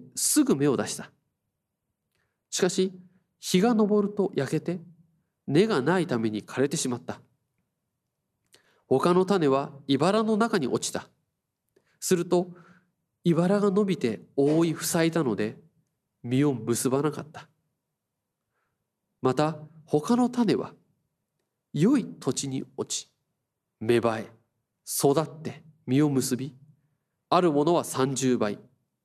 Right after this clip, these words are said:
あるものは六十倍、あるものは百倍にもなった。この例え話、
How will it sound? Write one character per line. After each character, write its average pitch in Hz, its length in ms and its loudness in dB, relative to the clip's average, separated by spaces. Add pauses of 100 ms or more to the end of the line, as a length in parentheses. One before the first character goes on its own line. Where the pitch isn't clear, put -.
(420)
あ 175 140 2
る 220 120 4
も 180 140 2
の 202 80 4
は 143 160 2
六 120 300 0
十 180 260 2
倍、 127 220 -4 (840)
あ 160 120 2
る 165 140 4
も 135 140 2
の 135 140 2
は 135 180 -2 (400)
百 - 380 -4
倍 247 260 2
に 247 100 2
も 170 140 0
な 101 120 -4
っ - 40 -14
た。 - 260 -20 (3250)
こ 202 120 2
の 240 120 2
例 262 540 -2
え - 20 4
話、 262 560 2